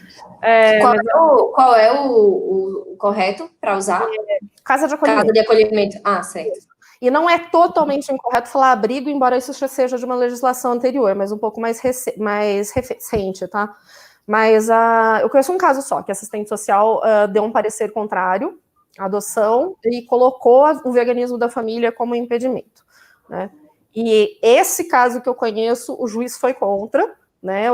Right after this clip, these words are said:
Speaker 1: esse parecer da assistente social e ele liberou a adoção, falou que não, não tinha problema nenhum. E normalmente isso não é abordado, tá? No meu caso, é, a gente nunca escondeu,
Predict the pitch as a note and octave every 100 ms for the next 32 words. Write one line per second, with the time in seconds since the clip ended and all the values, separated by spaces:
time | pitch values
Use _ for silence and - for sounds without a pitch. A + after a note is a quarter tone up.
0 | G#3+ G3 - G3+ A3 G3 - G#3 F#3 G3+
1 | - G#3+ - - G3+ G#3 A3+ A#3+ A#3 C4
2 | B3 B3 F4+ B3+ - _ - - F3+ F#3
3 | F#3+ G3 F#3+ F#3+ F#3+ G3+ G3 G3 G#3+ G#3
4 | B3+ C#4 E3 _ _ _ _ - D#4+ F#4
5 | F4+ F4 E4+ - E4+ E4+ E4 E4+ F4+ B3+
6 | G#3+ F#3+ F#3+ A3+ A3 A#3 A#3+ C4+ C#4 C#4+
7 | D4+ D4 C4 - A#3 A3 A3 - B3+ C#4+
8 | D4 F#4 A4+ - - E4+ C4+ G#3 G#3 G3+
9 | C#4 F#4+